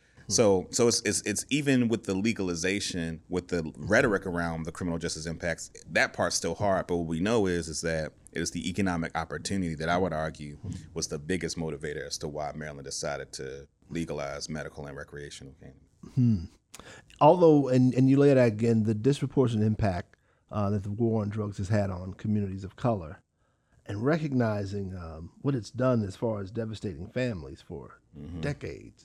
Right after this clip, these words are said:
Speaker 2: Mm-hmm.
Speaker 1: Um, but still their efforts to increase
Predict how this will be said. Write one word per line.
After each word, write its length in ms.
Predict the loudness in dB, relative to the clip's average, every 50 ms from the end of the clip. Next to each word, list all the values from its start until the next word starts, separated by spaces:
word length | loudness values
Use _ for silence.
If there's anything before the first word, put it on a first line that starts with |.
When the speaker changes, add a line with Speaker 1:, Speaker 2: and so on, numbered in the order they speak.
| -18 -16
Speaker 2:
Mm-hmm. 640 | -14 -12 -12 -12 -12 -14 -16 -18 _ _ -12 -8 -6
Speaker 1:
Um, 600 | -6 -6 -6 -8 -8 -10 -10 -12 -12 -12 -14 -16 _ _ _ _ _ _ _ _ _ -12
but 80 | -10
still 260 | -8 0 2 4 4
their 140 | 4 4 2 0 -2
efforts 300 | -4 -4 -4 -6 -8 -8 -4
to 140 | -4 -2
increase 640 | -2 -2 -4 -6 -2 0 2 2 0 -2 -6 -18 -20